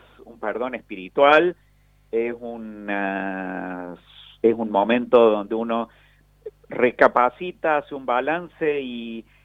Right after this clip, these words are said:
eh, piensa qué es lo que hizo y dice, el, el, el, las oraciones, la liturgia, instan a uno, lo llevan a pensar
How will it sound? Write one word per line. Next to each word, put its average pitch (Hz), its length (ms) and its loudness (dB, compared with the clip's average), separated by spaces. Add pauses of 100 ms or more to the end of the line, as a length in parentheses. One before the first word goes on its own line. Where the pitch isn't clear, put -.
(120)
eh, 107 600 0 (100)
piensa 165 520 0
qué 160 160 -4
es 151 60 -2
lo 147 140 0
que 127 140 -6
hizo 156 440 -4
y 143 80 -4
dice, 143 540 -2 (580)
el, 113 300 -2
el, 113 240 -4
el, 101 440 -6 (200)
las 101 180 0
oraciones, 104 960 2
la 95 140 -2
liturgia, 123 840 2 (500)
instan 123 560 2
a 110 60 10
uno, 127 340 2
lo 117 160 -2
llevan 135 460 4
a 113 100 -2
pensar 139 680 0